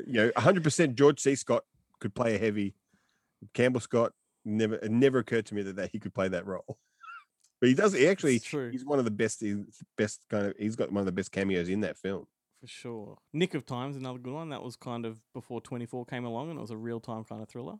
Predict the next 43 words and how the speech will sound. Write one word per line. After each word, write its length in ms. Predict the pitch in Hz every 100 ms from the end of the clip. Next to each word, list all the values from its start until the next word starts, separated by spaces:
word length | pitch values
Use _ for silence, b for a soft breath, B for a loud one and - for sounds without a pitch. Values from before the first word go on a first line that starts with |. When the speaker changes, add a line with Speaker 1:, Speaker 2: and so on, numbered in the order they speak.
| _ - -
Speaker 1:
Yeah, 200 | 98 113
that 80 | 107
was 100 | 92
great. 300 | 113 117 -
Charles, 340 | 127 120 107 -
it 20 |
was 140 | 120 113
the 80 |
first 260 | 120 147 139
movie 180 | 135 120
that 120 | 113
I 120 | 110 113
ever 160 | 107
really 320 | 104 113 110
kind 220 | 101 110 104
of 60 |
noticed 260 | 104 104 -
Charles 260 | 110 107 104
S. 120 | 95
Dutton, 320 | 120 120 92
and 100 | 85
I'm 80 | 82
like, 140 | 71 -
"This 140 | 196
guy's 240 | - 76 -
great." 460 | - 104 - - - _ _ _ -
It 280 | 120 -
was 140 | 117 131
in 100 | 117
Speaker 2:
<laughs> 0 |
Yeah. 60 | - 156
Speaker 1:
Detox 280 | - 101 -
that 100 | -
we 100 | 98
talked 300 | - 95 -
about, 300 | 90 90 82 _ -
uh, 360 | 87 85 82 87 _ _ _ _ _ _ _
a 20 | -
couple 220 | 92 92
of 40 | 85
weeks 200 | 90 -
ago. 60 |
Speaker 2:
Yep. 100 | 135